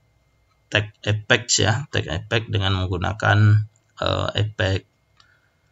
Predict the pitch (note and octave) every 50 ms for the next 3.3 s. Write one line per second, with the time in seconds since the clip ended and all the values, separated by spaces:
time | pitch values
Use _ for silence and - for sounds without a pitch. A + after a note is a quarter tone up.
0 | _ _ _ _ _ _ _ - - - - D3 C#3 - A2 - - A2 G#2+ G2+
1 | F#2+ G2 G#2+ G#2+ G#2+ F#2 - - G#2 A2 - F#2+ F#2+ - - _ _ _ _ F#2+
2 | F#2+ A#2 A2+ G#2 G#2+ - G#2+ G#2 G#2 G2+ G#2 G#2+ A2 G#2+ - A2+ G#2+ G#2+ G2+ -
3 | - - A2 G#2+ -